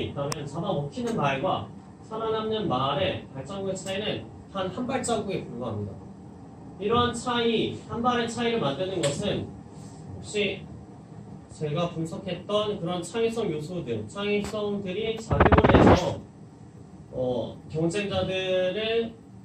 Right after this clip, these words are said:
보다 한 발 앞설 수 있게 만든 그런 요인으로 작용한 것이 아닌가 생각이 들었습니다. 결론을 내자면은 일곱 명의 점유학-, 점유학자들에게서 일-, 열여섯 가지 창의성 요소가 나타났고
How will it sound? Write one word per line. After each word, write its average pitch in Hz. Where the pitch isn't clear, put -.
보다 202
한 214
발 202
앞설 202
수 170
있게 160
만든 160
그런 143
요인으로 156
작용한 170
것이 139
아닌가 117
생각이 151
들었습니다. 104
결론을 208
내자면은 175
일곱 233
명의 226
점유학-, 202
점유학자들에게서 185
일-, 202
열여섯 156
가지 175
창의성 196
요소가 151
나타났고 151